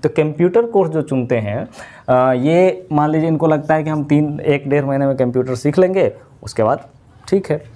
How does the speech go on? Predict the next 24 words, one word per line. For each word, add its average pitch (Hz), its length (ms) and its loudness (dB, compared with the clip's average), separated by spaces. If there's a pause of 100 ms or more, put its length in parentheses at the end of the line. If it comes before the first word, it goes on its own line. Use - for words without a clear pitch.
(420)
दरअसल 190 360 2
ये 190 160 4
कंप्यूटर, 180 760 0 (180)
ये 165 100 2
बेकार 135 340 0
की 113 100 -6
चीज़ें 95 260 -6
हैं। 110 140 -10 (800)
आप 123 100 -4
कहेंगे, 147 220 -2
"सर, 151 160 -2 (200)
कंप्यूटर 123 540 0
के 156 380 0
युग 127 360 2
में 156 160 0
आप 143 200 -2
कंप्यूटर 135 420 0
सीखना 156 360 -2
बेकार 117 320 -2
की 175 100 -6
चीज़ें 175 200 -2
बता 185 200 -2
रहे 196 140 -4
हैं, 233 280 -14